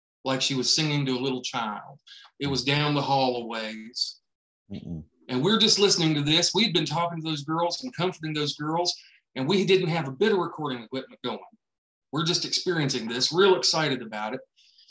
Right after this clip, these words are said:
Speaker 1: Right after it was over, I was like, "Well, I gotta go tell Earl." He bursts through the door.
Speaker 2: <laughs>
Speaker 1: "You guys gotta come up here. You gotta hurry up. You gotta come up here." And, and he doesn't do that, right?
Speaker 2: Right.
Speaker 1: Cool as a cucumber.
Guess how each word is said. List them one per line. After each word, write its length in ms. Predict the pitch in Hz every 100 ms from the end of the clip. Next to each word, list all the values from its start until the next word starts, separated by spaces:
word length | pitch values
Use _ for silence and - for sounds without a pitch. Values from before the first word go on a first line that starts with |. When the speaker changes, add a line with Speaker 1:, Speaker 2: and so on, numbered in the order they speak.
| - - 127
Speaker 1:
Right 260 | 175 220
after 280 | 220 208 175
it 60 | 160
was 140 | 156
over, 260 | 190 165 139
I 40 |
was 160 | 135 135
like, 160 | 135 -
"Well, 180 | 127 123
I 80 | 156
gotta 200 | 160 135
go 120 | 131 120
tell 240 | 131 117
Earl." 440 | 165 160 127 135 - _ _ _ _
He 360 | - 269 151 135 -
bursts 540 | 277 269 - - - -
through 240 | 226 196
the 140 | 160
door. 580 | 143 254 208 123 139 156 _ -
Speaker 2:
<laughs> 120 | 117
Speaker 1:
"You 80 | 269
guys 240 | 285 233
gotta 180 | 214 190
come 180 | 185 196
up 140 | 320 196
here. 140 | 151
You 140 | 233 262
gotta 200 | - 147
hurry 260 | 190 226
up. 80 | 302
You 100 | 262
gotta 200 | 269 185
come 200 | 190 277
up 120 | 381 381
here." 160 | 160 - - _ _ _ _ _ _ 175
And, 220 | 175 175
and 180 | 185 180 -
he 200 | 156 233
doesn't 340 | 226 160 143
do 140 | 147 113
that, 140 | 104 - _ - _ _
right? 320 | 143 156 151 - - _ -
Speaker 2:
Right. 240 | 113 104 87 - _ _ -
Speaker 1:
Cool 200 | 254 226
as 100 | 196
a 40 | 180
cucumber. 760 | 185 165 156 151 151 147 147